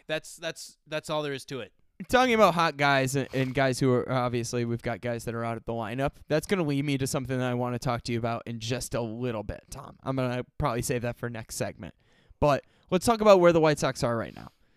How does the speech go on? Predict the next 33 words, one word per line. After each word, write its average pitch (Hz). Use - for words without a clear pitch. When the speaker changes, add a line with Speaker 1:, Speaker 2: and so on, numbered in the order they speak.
Speaker 2:
Let's 135
talk 165
about 147
how, 135
obviously, 151
they 135
blew 139
through 214
the 196
Orioles. 135
Speaker 1:
God -
damn, 113
it 104
was 110
gorgeous. 104
Speaker 2:
And 147
currently 190
struggle. 180
Well, 156
now 147
not 147
anymore 135
because 127
we 131
got, 127
uh, 123
we 127
got 123
today's 120
Speaker 1:
Got 123
Speaker 2:
game 127
Speaker 1:
postponed, 131
Speaker 2:
banged. 120